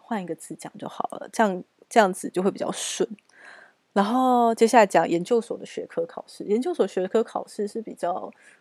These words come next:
呃，曲折离奇一点，因为那时候我，我其实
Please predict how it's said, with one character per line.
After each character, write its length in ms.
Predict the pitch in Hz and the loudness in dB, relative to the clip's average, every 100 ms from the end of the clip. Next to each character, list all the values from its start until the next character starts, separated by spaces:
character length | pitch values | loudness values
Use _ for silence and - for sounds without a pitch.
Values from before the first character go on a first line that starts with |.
| _ | _
呃， 460 | 180 180 175 117 - _ _ _ _ _ | -2 -2 -2 -6 -16 _ _ _ _ _
曲 300 | - - 175 | -10 -6 -4
折 240 | 156 175 190 | 2 4 4
离 180 | 175 | 2
奇 240 | 180 - 170 | -4 -6 -6
一 140 | 175 | -6
点， 200 | 170 - | -4 -4
因 120 | 214 | -2
为 60 | 240 | -2
那 100 | 269 | -2
时 160 | 262 208 | -6 -8
候 160 | - | -2
我， 180 | 254 165 _ _ _ _ _ _ _ - | -2 -2 _ _ _ _ _ _ _ -4
我 180 | 190 | -4
其 160 | 180 226 | -4 -8
实 340 | 220 190 180 | -2 -2 -2